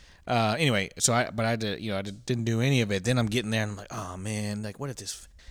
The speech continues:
sucks and this is, you know, whatever." Um, ended up being fine. Like I said, uh, there, there was a,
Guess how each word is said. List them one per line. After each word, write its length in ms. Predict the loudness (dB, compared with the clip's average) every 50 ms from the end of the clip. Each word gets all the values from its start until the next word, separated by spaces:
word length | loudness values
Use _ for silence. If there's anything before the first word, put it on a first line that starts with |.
| -20 -14 -6
sucks 520 | -2 0 0 0 0 -2 -2 2 2 2
and 140 | 2 2 0
this 240 | -2 -2 -2 -2 -2
is, 120 | -4 -6 -8 -10
you 160 | -10 -10 -10
know, 80 | -10 -12 -16 -20 -18 -14
whatever." 420 | -8 -6 -4 -4 -4 -4 -6 -8 -12 _ _ _ _ _ _ _ _ _ _ _ _ -20 _ _ _ _ -2 -2 -2 -4 -20 -20 -20 -20 -20 _ _ -6
Um, 500 | -4 -2 -2 -2 -2 -2 -4 -4 -2 -2
ended 160 | 0 0 2
up 80 | 2
being 160 | 4 4 4 4
fine. 440 | 4 4 4 6 6 6 4 4
Like 100 | 4 2
I 40 | 0
said, 380 | 2 2 4 4 4 4 2 2 0
uh, 440 | -2 -2 -2 -2 -2 0 -2 -2 -2 -2
there, 260 | -2 0 0 0 -2
there 180 | -2 -2 -2 0
was 240 | 0 2 2 2 2
a, 340 | 2 0 0 -2 -2 -4